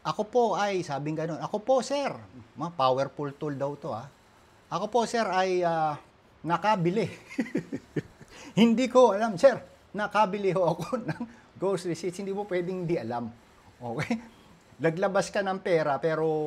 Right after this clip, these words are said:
walang na-deliver sa yung goods. Eh, napaka-questionable naman yun. <laughs> Na hindi mo alam na nawawalan ka ng pera, na bumibili ka ng isang goods o services na hindi naman totoo. So, na, na-discover na po. Kasi ito, ito lang ha.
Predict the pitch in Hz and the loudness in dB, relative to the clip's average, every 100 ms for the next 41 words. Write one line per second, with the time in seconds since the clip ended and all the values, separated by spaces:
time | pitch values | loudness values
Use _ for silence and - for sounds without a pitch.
0 | 151 143 131 - - 151 156 151 151 147 | -4 -8 -12 -12 0 2 2 0 -2 -4
1 | 135 151 151 151 156 160 151 156 117 113 | -2 -2 0 0 2 2 2 -2 -4 -8
2 | 127 175 185 180 180 175 160 - - 156 | -8 -4 -4 -2 -4 -2 -2 -4 -6 -4
3 | 143 147 139 127 104 - 120 - - - | -4 -6 -8 -10 -10 -12 -12 -14 -20 -20
4 | - 190 196 175 185 185 175 175 175 165 | -8 -6 -2 -2 -2 -2 -2 -2 -4 0
5 | 165 160 156 151 143 156 156 135 123 147 | 0 0 -2 -4 -4 -8 -4 -4 -2 -6
6 | - - - - _ _ - 139 143 135 | -8 -18 -20 -20 _ _ -14 -8 -6 -2
7 | 165 165 143 151 151 143 143 127 131 147 | -2 -2 -4 -6 -6 -6 -8 -12 -8 -8
8 | 139 123 123 107 - - _ _ _ 123 | -6 -8 -8 -10 -14 -20 _ _ _ -2
9 | 127 127 - 147 131 131 113 104 - - | 0 -2 0 -2 -2 -6 -8 -12 -14 -20
10 | - - - 175 175 175 160 160 151 151 | -20 -20 -10 -2 -2 0 -2 -4 -4 -6
11 | 117 113 101 104 - 156 151 143 139 135 | -10 -8 -10 -10 -8 -6 -6 -6 -10 -14
12 | - - _ _ - 160 180 156 175 170 | -20 -20 _ _ -4 -2 -2 -2 -4 -4
13 | - 170 143 151 147 - 117 165 233 190 | -2 -2 0 -2 -4 -6 -8 -6 -6 -4
14 | 226 196 143 - - 220 202 135 123 135 | -4 -4 -10 -14 -6 -2 0 -2 -4 -8